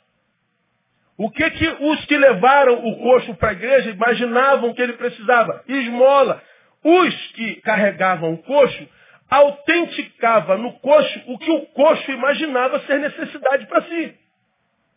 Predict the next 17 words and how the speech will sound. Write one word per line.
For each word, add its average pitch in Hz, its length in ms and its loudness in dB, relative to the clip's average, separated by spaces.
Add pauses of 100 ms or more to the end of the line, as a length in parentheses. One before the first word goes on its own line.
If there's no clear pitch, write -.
(600)
E 320 100 2
o 339 160 0
coxo 320 480 0
certamente 302 800 -2
tinha 311 260 -2
muita 339 360 -4
gratidão 311 580 0
para 302 200 4
com 302 120 -6
esses 214 260 -8
homens 285 320 0
que - 80 -12
o 285 60 -10
levavam 233 520 4
para 254 140 0
a 269 40 0
igreja 277 460 2